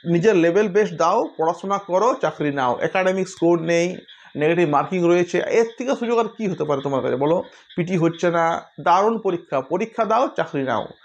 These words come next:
অতএব ভালো করে প্রত্যেকে পড়াশোনা করো, আশা করি হয়ে যাবে। এবং আরও খোঁজ খবর নিয়ে চেষ্টা করছি, আমাদের কাছে তোমরা অথেন্টিক কিন্তু খবর পাবে। ওই শুনে ভিডিও তো আমরা বানাই না, আমরা তথ্য দিয়ে ভিডিও বানাই এবং জেনে ভিডিও বানাই আর কি।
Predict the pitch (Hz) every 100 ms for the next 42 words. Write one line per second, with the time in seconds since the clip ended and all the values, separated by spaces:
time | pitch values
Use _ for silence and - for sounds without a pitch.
0 | - - - - 147 180 202 226 - _
1 | _ - - 135 151 165 175 165 160 180
2 | 180 175 131 147 170 170 - 160 233 370
3 | - _ _ - - 156 170 180 135 156
4 | 170 180 226 - 170 175 - 139 196 196
5 | 202 - 196 190 185 - 180 185 214 220
6 | 156 180 180 185 185 190 - 156 185 185
7 | 190 185 180 160 151 214 - - - -
8 | 160 151 - - 190 226 185 202 214 185
9 | 185 185 185 220 320 349 - - 160 180
10 | 202 - 185 170 - 190 208 190 170 175
11 | 175 220 - 190 214 160 175 165 151 147
12 | 127 123 113 - 113